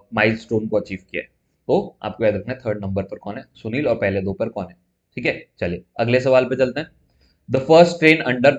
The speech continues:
Bharat Gaurav, ठीक है, Bharat Gaurav एक Indian railway का इनिशिएटिव है, Indian railways का इनिशिएटिव है। इनकी एक scheme है, was flagged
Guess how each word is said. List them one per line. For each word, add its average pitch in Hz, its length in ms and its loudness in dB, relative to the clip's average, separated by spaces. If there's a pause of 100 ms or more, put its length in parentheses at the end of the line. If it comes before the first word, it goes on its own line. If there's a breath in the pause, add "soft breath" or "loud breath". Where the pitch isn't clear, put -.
Bharat 113 300 2
Gaurav, 98 260 2 (540)
ठीक 127 120 -6
है, 104 200 0 (380)
Bharat 120 280 4
Gaurav 135 460 4
एक 143 240 -2 (120)
Indian 120 280 0
railway 120 300 2
का 117 100 0
इनिशिएटिव 107 540 -6
है, 143 120 -10 (360)
Indian 110 300 -4
railways 110 460 -2
का 120 120 -4
इनिशिएटिव 104 600 -4
है। - 140 -8 (920)
इनकी 120 240 0
एक 135 120 0
scheme 123 360 -4
है, 135 220 -4 (200)
was 131 100 0
flagged 139 420 2